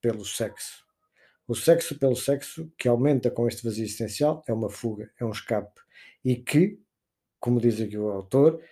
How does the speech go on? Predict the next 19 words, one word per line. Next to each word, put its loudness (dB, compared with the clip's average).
que 2
essa 4
liberdade 6
de -4
poder 4
consumir 2
sexo 0
em -8
qualquer -2
sítio, -2
seja 2
na 4
forma 4
de -2
material 4
ou 0
noutra -2
forma -2
qualquer, 0